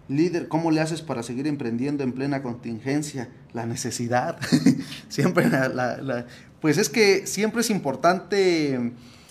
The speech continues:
estar generando, eh, pues proyectos,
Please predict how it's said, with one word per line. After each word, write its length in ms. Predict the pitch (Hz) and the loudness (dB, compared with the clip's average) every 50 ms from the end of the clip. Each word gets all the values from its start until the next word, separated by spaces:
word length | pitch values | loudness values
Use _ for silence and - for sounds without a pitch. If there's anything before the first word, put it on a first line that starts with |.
| - - - | -20 -14 -12
estar 320 | - 117 - - 160 165 | -10 -8 0 0 0 2
generando, 880 | 170 214 180 151 139 143 - - 185 180 170 160 175 165 151 139 135 135 - - - - - - - - - | 2 2 0 0 0 0 0 0 0 0 0 0 0 0 0 0 -2 -4 -8 -14 -20 -20 -20 -20 -20 -14 -8
eh, 360 | - 123 120 117 113 110 110 107 107 107 107 104 104 107 - - - - - - | -4 -4 -2 0 0 -2 -2 -2 -4 -4 -6 -8 -10 -12 -16 -18 -20 -20 -16 -12
pues 140 | - 127 - | -10 -10 -8
proyectos, 840 | - 139 123 123 135 156 175 160 - - - 170 175 175 170 - - | -4 -4 -2 0 2 0 0 0 -4 -4 -2 0 0 0 -2 -4 -10